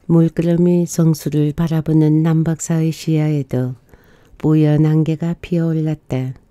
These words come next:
정수가 하지 않았다면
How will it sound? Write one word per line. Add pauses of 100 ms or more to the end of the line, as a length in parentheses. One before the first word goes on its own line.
(720)
정수가
하지
않았다면